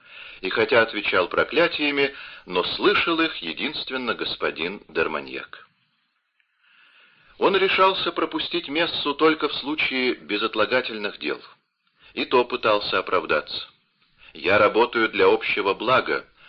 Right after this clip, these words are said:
а не для того, чтобы слушать мессу.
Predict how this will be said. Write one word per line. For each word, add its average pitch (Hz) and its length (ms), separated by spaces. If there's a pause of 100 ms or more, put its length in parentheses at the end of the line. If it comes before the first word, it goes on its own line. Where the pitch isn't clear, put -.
(240)
а 80 220
не 80 140
для 85 160
того, 110 260
чтобы 80 320
слушать - 440
мессу. - 460